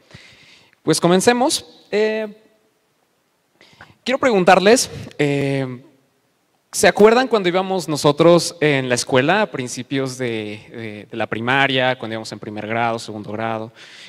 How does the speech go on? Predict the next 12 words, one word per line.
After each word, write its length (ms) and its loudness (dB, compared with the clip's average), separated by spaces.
cuando 160 -4
éramos 420 -4
pequeños? 680 0
Nuestra 500 0
forma 540 2
de 200 -2
crear 460 2
comunidad 640 -2
era 140 2
acercándonos 720 -2
a 120 -4
personas 800 -8